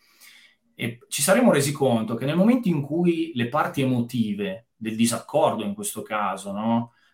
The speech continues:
vengono svelate, quello che dicevamo prima, no, dell'esempio, vengono svelate, quando l'emozione viene svelata,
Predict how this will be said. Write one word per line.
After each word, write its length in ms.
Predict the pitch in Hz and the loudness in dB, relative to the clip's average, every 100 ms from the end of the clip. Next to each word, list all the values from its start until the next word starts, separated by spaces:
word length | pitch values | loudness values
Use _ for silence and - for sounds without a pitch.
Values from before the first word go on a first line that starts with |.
| _ | _
vengono 360 | 123 151 151 143 | -4 -2 2 0
svelate, 840 | 113 120 131 101 98 - 120 185 | 0 2 4 4 0 -2 -2 0
quello 160 | 110 101 | -2 -4
che 100 | 101 | -4
dicevamo 500 | 98 107 104 110 104 | -6 -4 -2 -2 -4
prima, 380 | 113 107 104 123 | -6 -4 -2 -2
no, 120 | 104 | -2
dell'esempio, 600 | 104 117 117 104 101 107 | -2 0 0 0 -4 -4
vengono 300 | 123 143 117 | -4 2 2
svelate, 600 | 113 113 107 95 98 - | 2 -2 0 0 0 -4
quando 220 | - 269 | 2 4
l'emozione 560 | 196 165 139 - 196 202 | 4 4 2 2 2 2
viene 200 | 139 135 | 2 0
svelata, 760 | 123 131 127 107 104 131 143 | 0 2 4 4 2 -2 -6